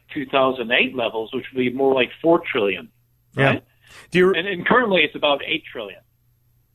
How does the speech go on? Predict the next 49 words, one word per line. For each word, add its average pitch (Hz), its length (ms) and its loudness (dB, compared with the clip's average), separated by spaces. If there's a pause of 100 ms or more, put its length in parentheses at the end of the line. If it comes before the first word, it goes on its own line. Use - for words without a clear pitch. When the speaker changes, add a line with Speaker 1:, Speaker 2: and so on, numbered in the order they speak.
(500)
Speaker 1:
You 120 80 -16
know, 110 140 -8
Speaker 2:
Do 151 80 -2
you 165 80 6
re-, 165 200 4
Speaker 1:
as 135 100 -18
Speaker 2:
do 135 80 -2
you 156 80 4
remember 139 400 4
when 117 160 2
Bush 123 240 2
came 117 240 0
out 113 300 2
after 120 260 -4
the 110 80 -4
collapse 107 400 0
and 104 80 -8
said, 113 160 -4
"I 104 40 4
have 113 200 -2
to 113 80 -6
break 113 300 -2
the 120 100 -4
rules 110 260 -4
of - 80 -14
capitalism 110 560 -4
to 98 80 -10
save 104 300 -6
it"? - 180 -8 (380)
It 147 120 -4
was 135 200 0
at 120 180 2
that 139 280 2
point 123 480 -4 (260)
that 120 120 0
I 120 120 4
said, 104 400 -4 (100)
"Nothing 127 500 -2
will 110 140 -6
ever 117 240 -2
be 110 160 -10
the 107 140 -8
same." 95 380 -12
I 131 160 -2
think 135 260 -8
that 135 200 2
was 120 180 -4
the 117 100 -8
pinpoint 117 680 -8